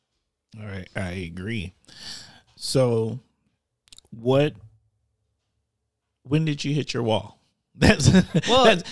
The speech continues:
Speaker 1: I did, that's really what I wanna ask. I,
Speaker 2: Yeah.
Speaker 1: I, there was another question I wanted to ask, but I think that's the real question. Like, what made you, because I think sometimes when you're living through that,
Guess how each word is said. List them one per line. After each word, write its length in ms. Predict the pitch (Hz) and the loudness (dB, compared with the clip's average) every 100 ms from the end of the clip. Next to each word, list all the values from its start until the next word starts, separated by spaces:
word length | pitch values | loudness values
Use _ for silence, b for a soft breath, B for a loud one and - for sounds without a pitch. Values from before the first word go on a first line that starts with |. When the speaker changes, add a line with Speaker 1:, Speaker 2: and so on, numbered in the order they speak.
| 202 | -4
Speaker 1:
I 100 | 180 | 0
did, 260 | 202 185 160 | 2 2 2
that's 220 | 180 165 | 2 4
really 220 | 170 165 | 4 6
what 140 | 151 143 | 6 6
I 80 | 139 | 4
wanna 200 | 135 131 | 2 0
ask. 480 | 117 135 117 104 - | 2 2 2 -2 0
I, 40 | |
Speaker 2:
Yeah. 340 | 135 - 143 156 | 0 4 4 4
Speaker 1:
I, 120 | 135 | 2
there 160 | 143 | 2
was 120 | 175 165 | 4 4
another 300 | 151 165 160 | 2 2 2
question 340 | - 147 139 | 2 2 2
I 40 | |
wanted 240 | 135 127 123 | 0 2 2
to 40 | |
ask, 220 | 131 151 | 2 0
but 100 | 131 | -2
I 120 | 120 123 | -2 -2
think 240 | 143 143 | -4 -2
that's 200 | 135 - | -2 -2
the 100 | - | -2
real 200 | 131 120 | 0 0
question. 420 | - 147 143 110 | 2 0 0 -4
Like, 260 | 113 107 101 B B B _ | -4 -6 -8 B B B _
what 320 | 113 160 175 | 2 2 2
made 560 | 135 139 135 131 120 | -2 -4 -4 -4 -6
you, 220 | 117 120 123 | -2 -2 0
because 380 | 139 - 151 | -2 0 -2
I 60 | 143 | -2
think 240 | - 196 185 | -6 -6 -6
sometimes 560 | 170 156 - 143 135 | -6 -6 -6 -6 -4
when 100 | 131 | -4
you're 140 | 117 104 | -4 -4
living 440 | 101 113 127 120 | -2 0 0 -4
through 380 | 98 - 113 127 | -6 -4 -2 -2
that, 460 | 135 170 175 - | -2 -2 -4 -10